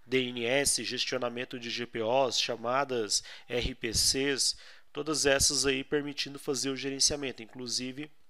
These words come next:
toda a parte de integração que é realizado entre os dois.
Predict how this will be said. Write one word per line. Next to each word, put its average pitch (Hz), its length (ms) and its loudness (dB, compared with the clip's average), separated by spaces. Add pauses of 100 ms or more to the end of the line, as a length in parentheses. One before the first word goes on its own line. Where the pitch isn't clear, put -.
(840)
toda 135 160 0
a 139 40 0
parte 147 380 2
de 139 320 -6
integração 160 960 2 (400)
que 143 120 2
é 135 60 8
realizado 131 760 2
entre 123 260 -8
os 135 120 -8
dois. 117 420 -2